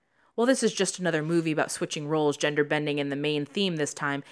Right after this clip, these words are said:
it is doubtful that the young audience has a clue or enough experience to realize that they are actually being indoctrinated into accepting this perverse trend that is unfortunately taking hold. What really caught my attention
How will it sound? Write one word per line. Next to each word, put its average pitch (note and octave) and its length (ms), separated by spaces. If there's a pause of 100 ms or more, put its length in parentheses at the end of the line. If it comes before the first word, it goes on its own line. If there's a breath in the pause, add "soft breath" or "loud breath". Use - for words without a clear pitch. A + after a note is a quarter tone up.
(100)
it F3 120
is D#3+ 100
doubtful F#3+ 400
that D#3 160
the D#3 60
young E3+ 340
audience D3+ 400
has C#3 160
a B2+ 60
clue G#3 400
or C#3+ 240
enough D3+ 340
experience E3 600
to D3+ 120
realize D3+ 680 (380 loud breath)
that D3+ 200
they D3+ 120
are C#3 160
actually E3 400
being D3 240
indoctrinated C#3 1120
into D3+ 240
accepting F3+ 540
this D3 160
perverse D#3 500
trend C#3+ 440
that C#3+ 140
is C3+ 100
unfortunately D3+ 680
taking D#3+ 400
hold. - 340 (840 soft breath)
What C3 200
really F3+ 240
caught A3+ 260
my A3+ 100
attention D3+ 680